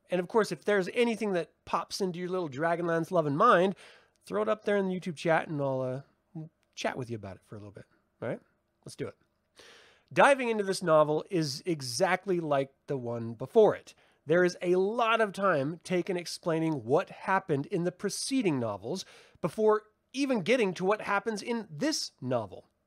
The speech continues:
For example, at the time of writing this, I was one-third of the way through the novel, and two events have occurred. Crucible, the bronze dragon that was helping Lyncha, returns to Sanction,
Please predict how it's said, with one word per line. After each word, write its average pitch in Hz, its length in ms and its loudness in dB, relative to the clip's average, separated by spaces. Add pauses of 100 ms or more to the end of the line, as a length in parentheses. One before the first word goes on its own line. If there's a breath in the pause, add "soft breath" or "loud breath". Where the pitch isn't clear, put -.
(140)
For 107 160 -6
example, 110 560 4 (640 loud breath)
at 127 140 -8
the 139 60 -20
time 226 200 4
of 202 80 2
writing 160 280 10
this, 196 200 2
I 160 120 4
was 131 160 -2
one-third 233 560 4
of 196 60 -2
the 196 60 2
way 180 160 4
through 165 220 -4
the 139 80 -2
novel, 147 480 4
and 135 300 -4 (160)
two 285 520 8
events 208 640 0 (380)
have 160 240 0
occurred. 156 400 0 (640)
Crucible, 185 540 2
the 185 80 -2
bronze 151 360 4
dragon 139 500 2 (280 soft breath)
that 135 100 -2
was 127 140 -4
helping 156 320 0
Lyncha, 139 400 0
returns 151 380 -4
to 185 100 -8
Sanction, 123 500 -4